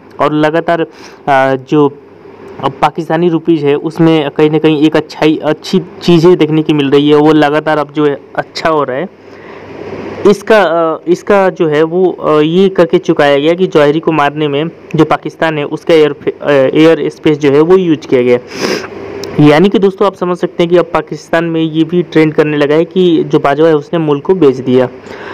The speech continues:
और दोस्तों, ये इमरान खान के कुर्सी छोड़ने के बाद ही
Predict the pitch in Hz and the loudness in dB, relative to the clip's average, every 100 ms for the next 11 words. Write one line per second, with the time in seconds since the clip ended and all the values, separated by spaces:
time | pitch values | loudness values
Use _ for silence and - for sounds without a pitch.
0 | - 160 170 202 240 220 185 180 190 180 | -4 -2 0 0 0 -2 -2 -2 0 2
1 | 165 165 165 175 165 175 170 - 147 165 | 0 -2 -4 -6 0 0 2 -2 -6 -14
2 | 156 175 180 156 156 156 147 147 165 147 | -4 -2 0 2 2 2 0 0 -2 -2